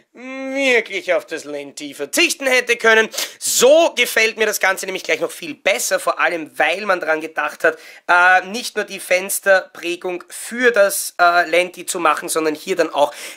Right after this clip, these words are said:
den Filmtitel wieder nach außen zu prägen und außerdem bei einzelnen metallischen Bildelementen wie der Gürtelschnalle,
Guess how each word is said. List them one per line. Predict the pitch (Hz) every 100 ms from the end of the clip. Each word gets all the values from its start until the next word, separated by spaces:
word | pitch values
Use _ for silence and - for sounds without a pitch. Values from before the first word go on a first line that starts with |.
| -
den | 277 302
Filmtitel | - 247 240 - 233 214 -
wieder | 147 170 220
nach | 240 214 -
außen | 180 190 202 -
zu | 185
prägen | - 175 180 175
und | 170 -
außerdem | 185 277 - 233 220 208 208 - - - -
bei | 143 202 214 269 - 185
einzelnen | 220 - 208 202 190
metallischen | - 175 180 - 185 214 254 - 208
Bildelementen | - 190 - 170 165 165 160 165 151
wie | 208
der | 196
Gürtelschnalle, | 180 170 185 175 165 156 156 160 156